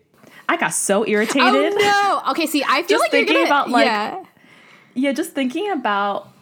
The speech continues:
Speaker 1: how I let people wrong me in the past, it's like,
Speaker 2: Oh
Speaker 1: damn,
Speaker 2: my
Speaker 1: I really disrespected myself like
Speaker 2: <laughs>
Speaker 1: that.
Speaker 2: I feel like you're definitely gonna have a lot of interesting stories with this.
Speaker 1: It's really only
Speaker 2: One
Speaker 1: one
Speaker 2: person?
Speaker 1: girl.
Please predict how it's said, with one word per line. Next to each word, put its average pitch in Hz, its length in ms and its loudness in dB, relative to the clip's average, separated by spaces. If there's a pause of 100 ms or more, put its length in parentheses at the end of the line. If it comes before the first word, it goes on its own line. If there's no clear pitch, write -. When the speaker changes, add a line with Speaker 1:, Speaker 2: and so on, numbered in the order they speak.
(140)
Speaker 1:
how 190 380 -4
I 196 120 -2
let 170 280 -6
people 190 340 -6
wrong 160 360 -4
me 190 140 -4
in 180 80 -8
the 156 80 -4
past, 165 400 -4
it's 170 120 -10
like, 156 180 -4
Speaker 2:
Oh - 40 -12
Speaker 1:
damn, 143 240 -8
Speaker 2:
my 160 120 -6
Speaker 1:
I - 40 -2
really 208 260 -4
disrespected 170 680 -8
myself 170 460 -4
like 151 180 0
Speaker 2:
<laughs> - 40 -2
Speaker 1:
that. 151 460 -2
Speaker 2:
I 254 100 0
feel 381 140 0
like 320 140 -2
you're 220 140 0
definitely 214 300 -2
gonna 202 180 -4
have 185 200 -2
a 165 40 -6
lot 160 200 -4
of 165 80 -10
interesting 185 840 -10 (260)
stories 170 560 -6
with 180 140 -12
this. - 480 -10 (220)
Speaker 1:
It's 330 200 0
really 339 360 -2
only 311 520 -4
Speaker 2:
One 208 220 0
Speaker 1:
one - 20 -10
Speaker 2:
person? 254 420 0
Speaker 1:
girl. 208 240 -2